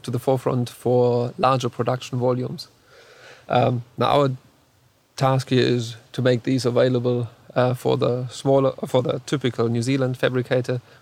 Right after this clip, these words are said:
which, uh, runs, uh, smaller production runs and requires higher customization. And Industry four is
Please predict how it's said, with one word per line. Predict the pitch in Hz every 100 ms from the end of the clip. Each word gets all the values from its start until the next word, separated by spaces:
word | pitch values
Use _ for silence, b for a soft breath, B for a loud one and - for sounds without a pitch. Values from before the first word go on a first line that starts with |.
| _
which, | 123 - -
uh, | - 127
runs, | 127 120 117 -
uh, | 131 120 117
smaller | - 135 139 123
production | 123 120 117 -
runs | 120 120 123 -
and | - 120 113 151 - -
requires | 160 - 131 120 113
higher | 127 123 120 120 127
customization. | 123 - 127 123 - 127 - 143 - B B B B B B B B -
And | 127 120 127
Industry | 147 139 - 120
four | 156 165 160
is | 147 143 131 123